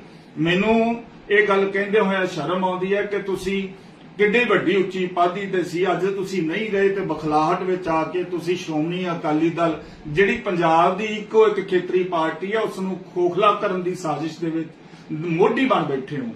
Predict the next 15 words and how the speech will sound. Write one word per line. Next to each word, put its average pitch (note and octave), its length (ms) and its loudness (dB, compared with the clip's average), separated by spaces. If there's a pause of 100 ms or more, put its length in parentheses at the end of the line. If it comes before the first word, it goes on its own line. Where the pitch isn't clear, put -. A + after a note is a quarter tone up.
(520)
ਸਰਦਾਰ G3 280 2
ਸੁਖਬੀਰ F#3 440 -2
ਸਿੰਘ A3+ 320 -4
ਬਾਦਲ F3 400 4
ਜਿਹੜੇ G#3 440 4
ਨਿਰਸਵਾਰਥ F3+ 680 2
ਹੋ A3 200 4
ਕੇ F#3 140 0
ਸੇਵਾ E3 300 -2
ਕਰ D3+ 240 -2
ਰਹੇ D3 260 -2
ਆ - 80 -6 (480)
ਹੜ੍ਹ - 160 4
ਪੀੜਤਾਂ D3+ 400 0
ਦੀ, B2 140 -4